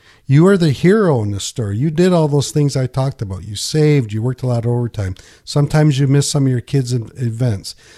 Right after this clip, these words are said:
So now you want to enjoy the fruits of your labor. The next thing is, do you have a shortfall? If so, someone has to fix this. And this is a critical part, Walter. What do I mean by that?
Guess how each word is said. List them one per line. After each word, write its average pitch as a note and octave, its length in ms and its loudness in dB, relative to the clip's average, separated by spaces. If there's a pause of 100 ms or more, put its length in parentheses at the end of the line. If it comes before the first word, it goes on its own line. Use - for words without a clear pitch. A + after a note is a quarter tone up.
So - 200 -2
now D3 240 4
you F3 200 6
want D3+ 200 6
to D3+ 40 4
enjoy C3 480 2
the B2+ 140 -2
fruits - 340 -6
of B2 80 -2
your A#2+ 100 -4
labor. D#3 380 -8 (420)
The - 160 -10
next B2 300 0
thing E3 220 2
is, G2 140 -10
do A2 140 -2
you B2+ 120 4
have C#3 160 2
a - 20 -2
shortfall? D3+ 600 -4 (380)
If D3 160 2
so, F3 540 0
someone F#3 640 2
has D#3 320 2
to C#3+ 100 -4
fix - 380 -4
this. - 180 -10
And B2 100 0
this E3 160 0
is D#3 140 -4
a D3 60 -8
critical D3 440 -4
part, G#2 380 -8
Walter. G2+ 380 -14
What D3 140 2
do E3+ 120 2
I D#3 100 4
mean D3+ 220 2
by A2+ 140 -2
that? E2+ 180 -10